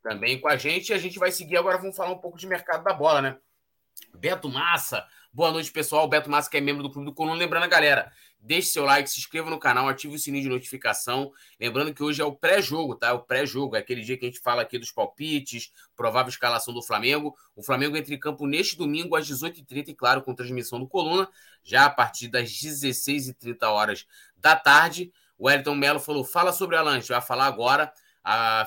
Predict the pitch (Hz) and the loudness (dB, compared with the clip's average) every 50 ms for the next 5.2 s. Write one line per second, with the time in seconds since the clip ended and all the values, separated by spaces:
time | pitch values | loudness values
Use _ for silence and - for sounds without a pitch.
0 | - - 139 139 139 123 123 131 135 143 147 147 143 143 131 127 131 135 135 - | -2 -2 -2 -2 -2 -2 -2 -2 -2 0 0 0 2 2 2 4 2 2 2 0
1 | 139 131 127 135 131 127 123 - 139 123 101 - - 139 165 185 180 135 - 165 | -4 -4 -2 -2 -4 -4 -2 -2 -2 -2 -2 -2 -6 -8 -6 -6 -6 -4 -2 -2
2 | 160 - 151 139 135 - 156 151 143 127 127 135 151 143 - 143 139 120 110 - | -2 -2 -4 -8 -4 -2 -2 -2 0 2 2 2 2 0 -2 -2 -2 -2 -2 -2
3 | - - 151 160 139 - 139 135 127 - 151 147 - - 147 139 139 - 127 127 | -4 -6 -6 -6 -6 -6 -6 -6 -6 -6 -8 -10 -10 -8 -8 -8 -6 -6 -6 -6
4 | 131 131 127 120 120 123 120 127 127 123 123 - - 135 135 - 139 - 147 170 | -6 -6 -8 -8 -8 -8 -6 -4 -4 -4 -6 -8 -10 -10 -10 -10 -10 -8 -6 -6
5 | 190 - - | -6 -6 -10